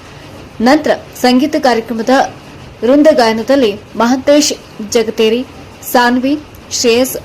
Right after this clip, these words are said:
ಆರಾಧ್ಯ, ತನಿಷ್ಠ, ಸಮರ್ಥ್, ಶ್ರೇಯಾ, ಪವನೆ, ಶ್ರುತಿಪ್ರಿಯಾ, ಶ್ರೇಯಾ ಕುಲಕರ್ಣಿ, ಶ್ರದ್ಧಾ, ಕುಮಾರಿ ಶ್ರೇಯಾ ಕುಲಕರ್ಣಿ, ಕುಮಾರಿ ಶ್ರುತಿಪ್ರಿಯಾ ದೇಶಪಾಂಡೆ, ಶ್ರೀಮತಿ ಸುಹಾಸಿನಿ, ಆರ್ ಕೆ ಕುಲಕರ್ಣಿ,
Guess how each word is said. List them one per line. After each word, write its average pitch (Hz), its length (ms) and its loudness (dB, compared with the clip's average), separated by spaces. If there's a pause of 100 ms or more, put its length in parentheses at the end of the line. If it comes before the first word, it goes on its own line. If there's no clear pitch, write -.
(220)
ಆರಾಧ್ಯ, 226 480 0 (400)
ತನಿಷ್ಠ, 240 400 -2 (360)
ಸಮರ್ಥ್, 233 460 -2 (260)
ಶ್ರೇಯಾ, 220 360 2 (440)
ಪವನೆ, 226 360 0 (640)
ಶ್ರುತಿಪ್ರಿಯಾ, 254 600 0 (440)
ಶ್ರೇಯಾ 247 400 2
ಕುಲಕರ್ಣಿ, 220 480 -2 (220)
ಶ್ರದ್ಧಾ, 226 500 -2 (640)
ಕುಮಾರಿ 285 400 2 (100)
ಶ್ರೇಯಾ 254 280 0
ಕುಲಕರ್ಣಿ, 226 500 -4 (580)
ಕುಮಾರಿ 277 320 4
ಶ್ರುತಿಪ್ರಿಯಾ 233 640 -2
ದೇಶಪಾಂಡೆ, 220 540 -2 (420)
ಶ್ರೀಮತಿ 294 500 2 (220)
ಸುಹಾಸಿನಿ, 254 640 -2 (360)
ಆರ್ 233 180 0
ಕೆ 294 160 -2
ಕುಲಕರ್ಣಿ, 220 480 -2